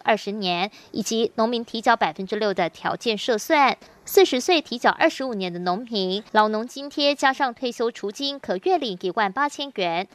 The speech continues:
三十岁提缴三十五年的农民可月领两万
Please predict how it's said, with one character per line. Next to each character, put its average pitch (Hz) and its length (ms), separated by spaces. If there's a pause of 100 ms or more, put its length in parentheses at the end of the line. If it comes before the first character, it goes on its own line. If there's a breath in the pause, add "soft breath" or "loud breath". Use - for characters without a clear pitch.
(140 soft breath)
三 285 240
十 233 160
岁 320 260
提 - 180
缴 196 200
三 302 200
十 262 140
五 247 100
年 185 220
的 185 80
农 185 180
民 196 320
可 190 280
月 359 180
领 214 240
两 175 280
万 330 220